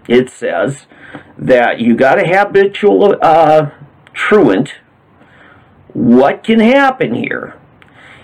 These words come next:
If they find the child unsupervised out in the community,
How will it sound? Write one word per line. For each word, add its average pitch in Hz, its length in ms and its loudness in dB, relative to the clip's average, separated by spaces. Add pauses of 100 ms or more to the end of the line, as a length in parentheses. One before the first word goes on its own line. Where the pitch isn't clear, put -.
(400)
If 156 280 -2
they 127 160 -2
find 254 800 0 (320)
the 202 140 2
child 139 760 0 (540)
unsupervised 151 1080 -2 (200)
out 277 220 2
in 302 60 0
the 285 80 2
community, 190 800 -2